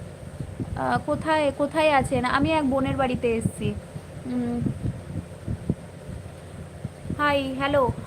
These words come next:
আচ্ছা, তোমরা যারা দেখছো, একটু আমাকে কমেন্টস করে জানাও না, কেউ একজন আমাকে একটু কমেন্টস করে জানাও যে, আহ, সমস্ত, উম, ক্লিয়ার, আহ, আসছে কি, সাউন্ড ক্লিয়ার আসছে কি, আর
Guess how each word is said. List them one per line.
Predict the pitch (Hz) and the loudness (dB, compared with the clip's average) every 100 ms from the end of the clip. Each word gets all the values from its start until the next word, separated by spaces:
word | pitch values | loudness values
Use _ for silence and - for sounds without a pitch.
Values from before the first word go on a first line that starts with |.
| - | 0
আচ্ছা, | 226 277 294 254 | 4 6 4 2
তোমরা | 311 302 330 | 2 6 8
যারা | 330 339 | 8 8
দেখছো, | 269 285 339 | 6 2 2
একটু | 349 285 - | 2 2 2
আমাকে | 320 320 330 | 2 2 4
কমেন্টস | 302 285 294 | 4 2 0
করে | - 320 | 0 2
জানাও | 311 285 320 | 4 4 4
না, | 330 226 226 | 4 2 0
কেউ | 311 | 4
একজন | 330 302 330 | 6 6 4
আমাকে | 320 294 311 | 4 2 0
একটু | 302 | 0
কমেন্টস | 330 294 285 - | 2 4 2 2
করে | 320 320 | 4 4
জানাও | 294 277 359 | 6 4 4
যে, | 294 269 262 | 4 6 6
আহ, | 226 240 240 | 6 6 4
সমস্ত, | 277 277 - | 0 0 0
উম, | 302 302 - 247 240 233 233 | 2 2 0 0 2 2 2
ক্লিয়ার, | 285 302 302 285 | 4 6 6 4
আহ, | - | 4
আসছে | 240 233 240 - | 4 4 2 -2
কি, | 208 208 202 | -4 -4 2
সাউন্ড | 247 269 294 | 4 4 4
ক্লিয়ার | 302 302 294 | 4 6 6
আসছে | 294 294 302 | 6 4 -4
কি, | 269 381 - | -2 0 2
আর | 262 226 226 | 4 6 4